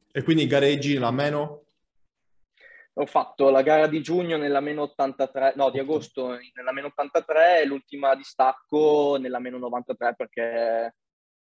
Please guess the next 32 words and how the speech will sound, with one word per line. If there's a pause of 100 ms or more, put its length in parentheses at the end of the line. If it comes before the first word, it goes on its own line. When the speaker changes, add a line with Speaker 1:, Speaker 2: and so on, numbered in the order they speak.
Speaker 2:
il
cortisolo
e (100)
Speaker 1:
<laughs>
Speaker 2:
qualche
abbuffata
mi
avevano
fatto
andare
su
di
peso. (320)
Speaker 1:
Ok,
quindi,
quindi
ti-,
tipicamente
ti,
ti
prepari
anche
a
livello
di
alimentazione
per
la
gara,
quindi
perdi
peso?